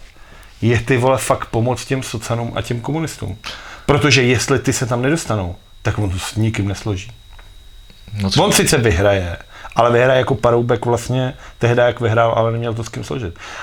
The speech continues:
Speaker 1: A pak je ta věc, která je ještě horší. Což je vlastně, ty vole, úplně ta nejhorší, vlastně nejhorší moje noční můra.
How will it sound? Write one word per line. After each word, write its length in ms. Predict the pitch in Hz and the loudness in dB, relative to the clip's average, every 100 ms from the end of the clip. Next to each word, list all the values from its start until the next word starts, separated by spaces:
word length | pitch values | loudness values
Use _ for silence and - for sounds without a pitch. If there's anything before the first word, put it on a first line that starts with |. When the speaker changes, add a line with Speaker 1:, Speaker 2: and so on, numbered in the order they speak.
| - | -2
Speaker 1:
A 400 | 113 107 95 - - - - - - - - | 2 4 2 -2 -16 -20 -20 -20 -20 -20 -2
pak 220 | - 170 | 0 4
je 140 | 262 262 | 4 4
ta 120 | 269 | 4
věc, 240 | 220 190 | 4 2
která 280 | - 214 208 | 2 4 4
je 60 | 196 - | 4 2
ještě 340 | 180 - 269 | 2 2 2
horší. 500 | 214 175 - 95 87 - - - - - - - - - - - - - - - - | 4 2 -2 -6 -10 -16 -20 -20 -20 -20 -20 -20 -20 -20 -20 -20 -20 -20 -20 -20 -12
Což 300 | - 190 - | -2 2 4
je 80 | 208 | 4
vlastně, 460 | 202 196 190 202 - - | 4 2 0 0 -2 -2
ty 100 | 202 | 2
vole, 140 | 180 185 | 4 2
úplně 240 | 170 196 | 2 2
ta 100 | 185 | 4
nejhorší, 580 | 180 180 180 185 185 180 | 2 2 0 -4 -6 -4
vlastně 280 | 156 156 170 | -4 -2 -2
nejhorší 400 | 170 165 165 - | 0 0 0 -4
moje 160 | 175 170 | -4 -4
noční 260 | 147 165 | -6 -6
můra. 340 | 165 143 110 | -4 -4 -4